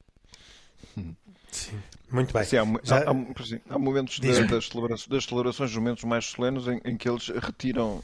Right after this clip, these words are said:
Speaker 2: eh, o solideu portanto, aquela, a cobertura, precisamente só a retiram diante de Deus. Portanto,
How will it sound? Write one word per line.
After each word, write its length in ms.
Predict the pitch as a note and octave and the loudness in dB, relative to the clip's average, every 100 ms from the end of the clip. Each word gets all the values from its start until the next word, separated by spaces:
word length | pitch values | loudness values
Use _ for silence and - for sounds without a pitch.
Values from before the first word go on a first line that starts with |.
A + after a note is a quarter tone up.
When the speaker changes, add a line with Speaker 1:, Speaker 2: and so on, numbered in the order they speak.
| - | -10
Speaker 2:
eh, 560 | - A2 A2 G#2+ G#2+ F#2+ | -4 -2 0 -2 -2 -4
o 80 | A2 | -6
solideu 760 | - - A#2 A#2 A2+ A2 B2 - - - - - | -6 -4 -2 0 2 2 0 -6 -20 -20 -20 -12
portanto, 180 | A2+ | -2
aquela, 420 | C3 - A#2 A#2 A2 - - | 0 2 2 2 0 -6 -4
a 60 | |
cobertura, 560 | - B2+ G#2+ C3 C3+ B2+ | -2 -2 0 2 2 0
precisamente 360 | - C3+ B2+ A#2+ | -4 0 0 0
só 220 | - B2+ | 2 4
a 20 | |
retiram 420 | B2+ - C3+ C3 | 2 -2 0 0
diante 300 | A#2+ B2+ B2+ A#2 | 2 0 0 -4
de 60 | |
Deus. 260 | A2 G#2 G2+ | -2 -2 -4
Portanto, 400 | - A2 G2 - | -10 -10 -10 -10